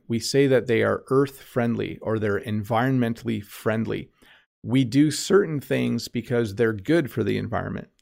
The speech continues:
As much as we just talked about many <laughs> things that are bad for the environment, there are more and more things every year that humans are doing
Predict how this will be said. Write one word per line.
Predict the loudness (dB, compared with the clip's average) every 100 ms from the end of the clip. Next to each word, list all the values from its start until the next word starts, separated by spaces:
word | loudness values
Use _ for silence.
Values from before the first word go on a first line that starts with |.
| -4
As | -2 -2
much | 0 0 -2
as | -4 -2 0 -2
we | -6 -6 -2
just | -2 -4 -8
talked | -8 -8 -4
about | -2 0
many | 0 -2
<laughs> | -2
things | 0 0 2
that | 0
are | 0
bad | -2 -2 -2
for | -2
the | 0
environment, | 0 0 -2 -4 -8 -10 -18 -20 -10 0
there | 2 6
are | 6 6 4
more | 2 2 4 4
and | 2
more | 2 0
things | -2 -4 -6 -6
every | -6 -4 -4
year | -4 -2 -4 -6 -10
that | -4 -2 -2
humans | -4 0 2 2 0 -2
are | -2
doing | -2 -2 -2 -4